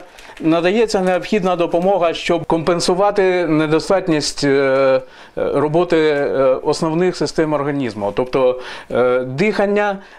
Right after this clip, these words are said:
кровообігу, серцевої діяльності. В цій кишені є маса необхідних для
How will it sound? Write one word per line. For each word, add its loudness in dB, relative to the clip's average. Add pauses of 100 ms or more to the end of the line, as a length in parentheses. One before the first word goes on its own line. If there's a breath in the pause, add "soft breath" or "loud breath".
(140)
кровообігу, 0 (220 loud breath)
серцевої 2
діяльності. -2 (300)
В -2
цій 0
кишені 0
є 0
маса 0 (180)
необхідних 0
для 0